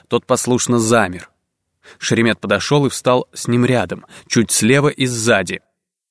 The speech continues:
Туркменский прожектор светил прямо в глаза, и Шеремет ничегошеньки не видел в сплошном белом сиянии. А вот Золотых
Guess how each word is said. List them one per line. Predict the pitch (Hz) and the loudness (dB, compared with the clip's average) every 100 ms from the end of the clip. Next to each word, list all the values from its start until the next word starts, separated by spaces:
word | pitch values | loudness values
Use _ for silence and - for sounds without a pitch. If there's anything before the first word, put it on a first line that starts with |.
| _ | _
Туркменский | 120 107 120 101 - 107 | -6 -2 -2 -2 -4 -2
прожектор | 107 110 165 - 151 | -2 0 0 0 -4
светил | - 127 156 143 | 0 0 0 0
прямо | 147 143 | 0 0
в | 127 | 0
глаза, | 143 156 139 113 - - | 2 0 2 0 -2 -16
и | - | -6
Шеремет | - 131 135 156 156 | -2 2 4 2 2
ничегошеньки | 160 - 175 165 - 107 - | 0 2 4 4 2 -4 0
не | 107 | 2
видел | 123 160 175 - - | 4 4 2 0 -10
в | - | -8
сплошном | - 131 117 - 123 120 | -2 0 0 0 0 2
белом | 117 113 | 2 2
сиянии. | 110 120 107 90 92 90 _ _ _ _ | -2 0 0 0 -6 -10 _ _ _ _
А | 107 | -6
вот | 104 95 | -2 0
Золотых | 95 95 95 - 185 - | 2 0 0 0 -2 -2